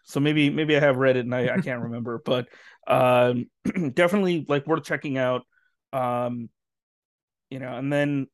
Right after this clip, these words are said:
Speaker 1: uh, we, the other show that we, my wife and I have been watching on Hulu is, uh, called The Patient. Uh, it stars Steve Carell and Domhnall Gleeson.
Speaker 2: Mm-hmm.
Speaker 1: Uh, Domhnall Gleeson plays a serial killer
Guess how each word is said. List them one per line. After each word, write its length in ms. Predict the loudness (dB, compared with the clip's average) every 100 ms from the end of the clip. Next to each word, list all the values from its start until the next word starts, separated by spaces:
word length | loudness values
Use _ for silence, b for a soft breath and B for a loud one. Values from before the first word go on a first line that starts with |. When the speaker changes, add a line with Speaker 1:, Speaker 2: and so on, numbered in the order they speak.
| -6
Speaker 1:
uh, 280 | -2 -2 -2
we, 200 | -4 -6
the 140 | -2 -2
other 220 | 0 -2
show 280 | -4 -6 -6
that 100 | -6
we, 220 | -6 -6
my 160 | -6
wife 220 | -2 -2 -2
and 60 |
I 40 | -4
have 80 |
been 120 | -4 -6
watching 220 | -6 -6
on 100 | -8
Hulu 460 | -6 -4 -4 -4 -6
is, 600 | -4 -4 -4 -6 -10 -18 b b b _ -8
uh, 240 | -4 -6
called 320 | -4 -6 -6
The 60 | -10
Patient. 680 | -12 -10 -10 -10 -14 -14 -20 _ _ _ _ -2
Uh, 180 | 0 0
it 40 | -4
stars 280 | -6 -6
Steve 280 | -10 -12 -12
Carell 480 | -10 -4 2 2 0
and 120 | -4
Domhnall 360 | -4 -4 -6 -8
Gleeson. 680 | -8 -8 -6 -6 -6 -8 -12 -12
Speaker 2:
Mm-hmm. 160 | -12 -12 _ -2
Speaker 1:
Uh, 380 | 0 0 -2
Domhnall 340 | -2 -4 -2 -6
Gleeson 440 | -8 -10 -8 -12
plays 380 | -8 -6 -6 -8 -10
a 160 | -10
serial 420 | -10 -6 -4 -4
killer 540 | -6 -8 -4 -4 -4